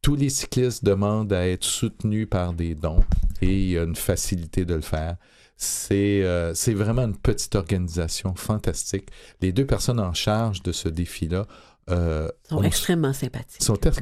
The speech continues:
Speaker 1: extrêmement sympathiques et ont survécu au myélome multiple, euh, et ils font, ils roulent.
Speaker 2: Mhm.
Speaker 1: C'est vraiment un exemple, euh, fantastique.
Speaker 2: Ouais.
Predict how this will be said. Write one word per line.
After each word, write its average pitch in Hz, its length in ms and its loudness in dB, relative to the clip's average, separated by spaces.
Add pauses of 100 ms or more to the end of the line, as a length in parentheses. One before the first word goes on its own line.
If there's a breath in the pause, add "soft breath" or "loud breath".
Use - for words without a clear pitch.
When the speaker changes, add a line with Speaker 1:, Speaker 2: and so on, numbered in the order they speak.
Speaker 1:
extrêmement 123 400 0
sympathiques 123 480 0
et 113 180 0
ont 110 120 0
survécu 113 680 -2
au 131 140 0
myélome 95 420 0
multiple, 92 580 -2 (520 soft breath)
euh, 85 600 0 (340)
et 110 100 0
ils 98 320 0
font, 92 320 -2 (380)
ils 98 220 2
roulent. 92 360 2 (160)
Speaker 2:
Mhm. 143 400 -8
Speaker 1:
C'est - 180 0
vraiment 98 300 2
un 95 160 2
exemple, 90 640 -2
euh, 82 320 -2 (160)
fantastique. - 760 -4 (160)
Speaker 2:
Ouais. 127 300 -8